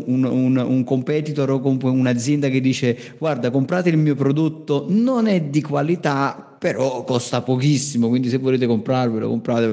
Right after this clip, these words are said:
perché, cioè, non ho mai sentito qualcosa di questo tipo, capito? <laughs> E poi un'altra riflessione, ti lascio la parola.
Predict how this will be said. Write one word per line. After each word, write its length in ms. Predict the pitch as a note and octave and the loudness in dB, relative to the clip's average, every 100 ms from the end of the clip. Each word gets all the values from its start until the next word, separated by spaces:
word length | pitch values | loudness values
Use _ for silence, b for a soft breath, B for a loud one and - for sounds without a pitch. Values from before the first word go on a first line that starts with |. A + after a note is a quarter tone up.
| A2 | -2
perché, 160 | - | -8
cioè, 180 | D3+ - | -8 -4
non 80 | C#3+ | 0
ho 80 | C#3+ | 2
mai 120 | G3 | 2
sentito 340 | G3+ D#3 F#3 D#3 | 2 0 0 -2
qualcosa 320 | B2 C3 A2+ | -2 -4 -2
di 80 | A#2 | 0
questo 280 | A#2+ - | 0 0
tipo, 240 | A2 A2+ - | 0 0 -2
capito? 300 | C3 - - | -2 -2 -4
<laughs> 320 | - - - - | -4 -4 -4 -2
E 100 | F3+ | 0
poi 180 | F4+ | 2
un'altra 260 | D4+ G#3+ A#3 | 0 0 0
riflessione, 460 | G3+ F#3 F#3+ G3+ E3 | 0 0 0 0 0
ti 80 | |
lascio 240 | D#3+ D#3 E3+ | 0 0 0
la 100 | D#3 | 0
parola. 360 | D#3+ D#3+ C3 | 0 0 0